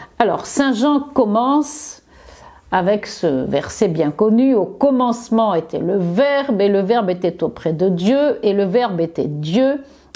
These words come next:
Il était au commencement auprès de Dieu. » Commencement.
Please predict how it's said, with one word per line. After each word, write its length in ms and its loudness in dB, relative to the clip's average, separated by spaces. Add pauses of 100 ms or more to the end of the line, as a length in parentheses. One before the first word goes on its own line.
Il 140 4
était 340 0
au 40 0
commencement 960 -2
auprès 680 0
de 160 0
Dieu. » 360 -6 (400)
Commencement. 720 0